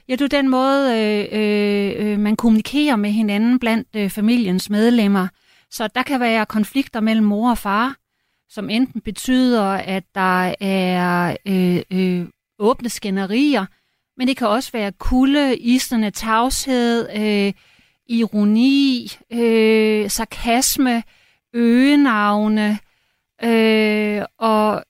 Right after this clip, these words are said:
og, og som præger, øh, børnene. Men det kan også være direkte, øh, mod børnene, at, at hvis man ikke mener og synes det samme som den dominerende person i familien, øh,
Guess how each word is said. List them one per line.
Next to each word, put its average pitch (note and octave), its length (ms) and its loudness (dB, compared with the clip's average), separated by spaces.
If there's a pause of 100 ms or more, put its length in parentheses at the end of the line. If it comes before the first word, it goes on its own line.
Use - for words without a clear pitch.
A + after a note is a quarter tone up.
og, G#3+ 440 -2
og G#3+ 160 -2 (580)
som A3+ 180 -2
præger, A#3 600 0
øh, G3+ 240 -4
børnene. A#3 540 0 (320)
Men A3+ 160 -4
det A#3 100 -2
kan A3+ 80 -2
også A#3+ 200 -2
være G3+ 380 -2 (140)
direkte, A3 640 -2 (380)
øh, F#3+ 400 -6
mod A#3+ 240 0
børnene, G3+ 960 -4
at, G#3 220 -4 (160)
at G#3 140 -6
hvis G#3 240 0
man A3 160 0
ikke B3 560 -2 (120)
mener B3+ 440 0
og F#3+ 140 -4
synes B3+ 540 0
det G#3 120 -6
samme A#3+ 520 -2 (640)
som G#3+ 280 -2
den G3+ 160 -2
dominerende G#3+ 640 0
person A#3+ 460 -2
i A3 80 -2
familien, G#3 720 -2 (580)
øh, G#3 640 2